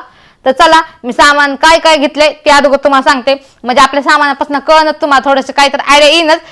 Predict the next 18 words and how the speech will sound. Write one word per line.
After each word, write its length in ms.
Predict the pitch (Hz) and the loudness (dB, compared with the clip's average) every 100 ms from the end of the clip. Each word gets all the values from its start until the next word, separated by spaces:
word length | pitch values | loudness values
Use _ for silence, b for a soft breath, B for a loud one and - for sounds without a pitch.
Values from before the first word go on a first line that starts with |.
| B | B
की 60 | 277 | 0
आपण 220 | 285 320 | 0 -2
काय 240 | 302 392 339 | 0 2 2
बनवणार 400 | 330 285 262 226 | 2 0 0 2
आहे 120 | 214 | 2
आज. 120 | 170 - _ _ _ _ _ 247 | -2 -12 _ _ _ _ _ -10
तर 60 | |
सगळ्यात 280 | 254 330 320 | -2 2 2
पहिल्यांदा 320 | 330 330 311 | 2 2 2
आपल्याला 360 | 311 302 302 285 | 2 2 -2 -2
टिश्यू 200 | 339 294 | -4 -2
पेपर 240 | 311 277 269 | -4 -2 0
आपल्या 260 | 277 269 | 0 0
घरात 240 | 277 294 285 | 0 2 0
असते, 220 | 277 277 | 0 0
तर 60 | |
आपण 240 | 254 247 269 | 0 0 -2
हात 160 | 262 | -2